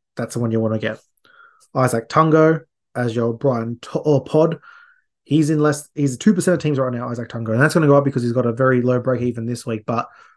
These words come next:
I just think there's gonna be enough guys going to Bizza that will warrant you going to Tungo and hopefully getting some bigger scores. And thirdly, to kind of map, map, map out your second row, I think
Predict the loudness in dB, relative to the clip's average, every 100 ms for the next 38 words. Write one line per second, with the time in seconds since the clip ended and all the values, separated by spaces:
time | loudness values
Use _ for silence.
0 | _ _ 0 2 2 0 -2 0 2 0
1 | 0 2 2 2 0 -2 -4 2 2 2
2 | -2 -6 _ _ _ _ _ _ _ _
3 | _ -6 -4 0 0 0 -4 -2 -2 -6
4 | -10 -8 -4 -2 -2 -6 _ _ _ _
5 | -4 0 2 2 0 -2 -4 -4 -4 -6
6 | -10 -10 -12 -18 _ _ _ _ _ _
7 | -6 -2 4 6 6 6 2 0 -6 _
8 | _ _ _ -10 -2 0 2 0 2 2
9 | 0 0 -2 -2 -4 0 -2 -2 -4 -4
10 | -6 -6 -6 -10 -14 _ 0 2 2 2
11 | -2 _ _ _ _ _ _ _ _ _
12 | -10 -6 -4 -6 -10